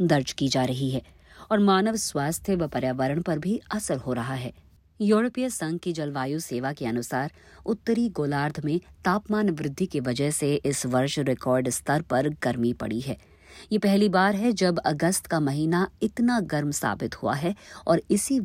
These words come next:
वर्ष जुलाई के बाद अब तक का दूसरा सर्वाधिक गर्म महीना है। विश्व मौसम विज्ञान संगठन द्वारा जारी नई रिपोर्ट के अनुसार उच्च तापमान न केवल अपने आप में एक खतरा है,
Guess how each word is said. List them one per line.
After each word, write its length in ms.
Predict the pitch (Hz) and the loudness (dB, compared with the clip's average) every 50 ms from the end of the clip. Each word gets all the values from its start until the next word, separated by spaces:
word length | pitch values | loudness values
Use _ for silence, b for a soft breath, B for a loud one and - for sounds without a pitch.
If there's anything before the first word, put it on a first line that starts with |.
| 156 170 | 0 0
वर्ष 260 | 180 160 139 - 143 | 0 0 0 -2 -4
जुलाई 440 | 139 143 160 151 143 143 156 190 220 | -2 0 0 0 2 2 2 2 2
के 140 | 208 - 147 | 2 0 0
बाद 340 | 135 127 127 131 139 151 151 | 2 2 4 4 4 2 0
अब 280 | - - 135 156 - - - | 0 0 0 0 0 0 -2
तक 160 | 190 180 - | -2 -2 0
का 160 | - 160 151 160 151 156 | 0 0 0 0 2 4
दूसरा 400 | 165 170 180 - 208 208 214 220 | 4 4 4 2 2 0 0 0
सर्वाधिक 680 | 202 - 165 139 127 131 123 127 - 160 156 - - 131 131 135 | 0 -2 -2 -2 -2 -2 -4 -2 -2 -4 -4 -4 -4 -6 -6 -4
गर्म 340 | - 135 123 120 123 139 143 | -4 -4 -2 -2 -2 -2 -2
महीना 360 | 123 117 123 117 117 120 123 | -2 0 2 2 4 4 4
है। 200 | 131 139 127 - - - - - - _ _ _ - _ - 208 | 2 0 -2 -4 -4 -12 -20 -20 -20 _ _ _ -20 _ -4 0
विश्व 280 | 214 220 - - 180 | 0 0 2 2 2
मौसम 380 | 170 175 160 165 - - 175 170 | 4 4 4 2 2 2 2 2
विज्ञान 400 | 165 160 151 - 151 147 151 170 | 2 0 0 0 0 2 0 0
संगठन 500 | - - 147 139 143 - - - 160 160 | 0 0 0 0 0 0 0 0 0 0
द्वारा 280 | 147 139 131 139 135 135 | 2 2 2 2 0 -2
जारी 360 | 143 - 143 127 131 135 143 143 | 0 0 0 0 0 0 0 2
नई 220 | 139 135 135 135 | 2 2 2 0
रिपोर्ट 360 | 131 135 - - 147 175 - | -2 -4 -4 -2 -2 -2 -2
के 120 | - - 165 | 0 0 0
अनुसार 480 | 143 131 131 127 - 120 104 131 180 B B B B B B B - | 2 2 2 0 0 0 -2 -2 -2 B B B B B B B 0
उच्च 280 | - 240 240 - - - - | 2 2 2 0 -8 -4 -2
तापमान 640 | 170 156 151 - 151 143 156 147 156 175 190 190 170 | -2 -2 -2 -2 -2 -2 0 2 2 4 4 4 4
न 100 | 156 156 156 - | 2 0 -2 -2
केवल 320 | - 175 180 180 214 - - - | -2 -2 0 0 -2 -4 -4 -8
अपने 340 | 180 - - 165 156 151 - - | -10 -6 -2 -2 -2 -2 -2 -2
आप 240 | 156 175 202 202 - | -2 -2 -2 -2 -2
में 120 | 180 185 185 | -2 -2 -2
एक 240 | 175 - 196 196 - | 0 -2 -6 -6 -6
खतरा 460 | - - - 185 185 - - 208 170 | -8 -10 -8 -8 -8 -8 -8 -8 -8
है, 240 | 151 131 135 - | -8 -8 -8 -8